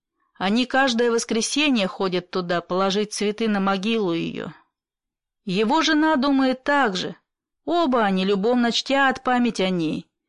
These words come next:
И эта тяжёлая история гибели хорошего человека, возбуждая их силы желанием отомстить за него,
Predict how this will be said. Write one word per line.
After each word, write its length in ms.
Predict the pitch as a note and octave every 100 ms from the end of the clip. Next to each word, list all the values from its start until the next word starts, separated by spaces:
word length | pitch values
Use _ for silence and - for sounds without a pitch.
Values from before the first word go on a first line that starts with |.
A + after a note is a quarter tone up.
| _
И 80 | -
эта 320 | A3 C4+ C#4
тяжёлая 540 | B3+ C4 B3 C#4+ C#4+ C4
история 420 | A#3+ C4 C4+ B3
гибели 400 | A3 C4 B3 A#3+
хорошего 540 | A3+ G#3+ A#3+ A#3 A#3
человека, 680 | A#3 A#3 A3 A3 B3 C#4+ A#3
возбуждая 680 | G#3+ G#3+ G3+ A3 G#3+ C4 B3
их 100 | A#3
силы 400 | - - C#4 C4+
желанием 600 | G3+ G#3+ A#3+ C4 A#3+ A3
отомстить 640 | G#3+ F#3+ F#3+ - D4 D4+ G#3+
за 80 |
него, 380 | G#3+ G3+ E3+ E3